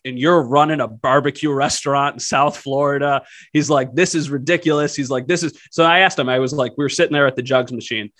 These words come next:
and I go, like, "Who has the best hands on the team?" And he was like, "Oh, me. No questions asked." He's like, "I think everybody would tell you they have the best hands, but I know I have the best hands." And then he was like,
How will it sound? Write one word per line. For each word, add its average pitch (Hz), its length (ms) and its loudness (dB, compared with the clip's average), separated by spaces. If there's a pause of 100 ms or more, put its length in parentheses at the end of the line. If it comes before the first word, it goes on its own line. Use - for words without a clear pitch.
(160)
and 143 80 4
I 143 60 6
go, 143 120 6
like, 131 140 4
"Who 233 180 4
has 202 220 4
the 151 80 0
best 139 220 2
hands 113 400 -2
on 110 140 -8
the 107 60 -14 (160)
team?" 185 220 0 (480)
And 127 100 -4
he 143 60 4
was 123 160 0
like, 98 240 -4
"Oh, 120 180 2
me. 117 460 -4
No 139 180 0 (200)
questions 123 360 0
asked." 123 300 -6
He's 156 120 2
like, 160 220 4
"I 185 140 6
think 170 240 0
everybody 156 400 2
would 143 180 0
tell 147 180 0
you 143 120 -4
they 139 140 -2
have 143 160 0
the 131 60 -6
best 139 220 -2
hands, 139 400 -2 (140)
but 139 100 4
I 131 140 4
know 131 280 4
I 101 120 -4
have 117 240 -6
the 110 80 -10
best 107 260 -8
hands." 101 300 -2 (180)
And 139 100 -2
then 143 100 2
he 147 100 2
was 131 120 6
like, 127 200 4